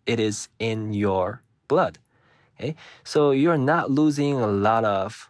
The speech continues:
electrolytes. Plus, your kidney is also reabsorbing those salts and also those waters to help your body,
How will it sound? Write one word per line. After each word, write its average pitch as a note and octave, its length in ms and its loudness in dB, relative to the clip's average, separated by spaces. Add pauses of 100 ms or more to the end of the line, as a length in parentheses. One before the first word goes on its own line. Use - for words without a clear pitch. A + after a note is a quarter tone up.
electrolytes. G#2 720 -2 (380)
Plus, C3 560 -2 (220)
your G#2 160 -4
kidney C3 600 -4
is G2+ 300 -8
also A2+ 320 -4
reabsorbing A2 960 -2
those G2 400 -2
salts A#2 720 -2 (480)
and G2 180 -6
also F#2+ 280 -4
those F#2 200 -6
waters G#2 600 -2 (380)
to G#2 320 -4
help - 340 -4
your G#2+ 100 -2
body, A2 540 0